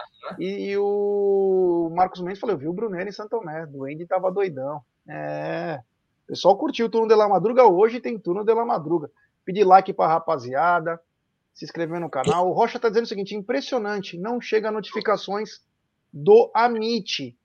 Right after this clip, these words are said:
Speaker 2: É, ó, o William Brandão tá dizendo que não foi só um perfil, foram cento e doze bloqueados.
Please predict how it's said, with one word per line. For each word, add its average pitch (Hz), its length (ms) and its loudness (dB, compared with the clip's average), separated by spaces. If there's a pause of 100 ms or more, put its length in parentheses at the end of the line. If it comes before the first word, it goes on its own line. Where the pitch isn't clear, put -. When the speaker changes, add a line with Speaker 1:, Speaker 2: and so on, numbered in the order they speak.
(380)
Speaker 2:
É, 180 800 -2
ó, 180 180 0
o 156 460 -6
William 190 200 -2
Brandão 196 200 -6
tá 220 80 -2
dizendo 208 180 -2
que 208 100 -10
não 226 140 -8
foi 220 180 0
só 220 140 -4
um 220 100 -6
perfil, 196 440 -4
foram 202 260 -6
cento 220 300 -10
e 220 40 -6
doze 196 380 0
bloqueados. 190 840 -2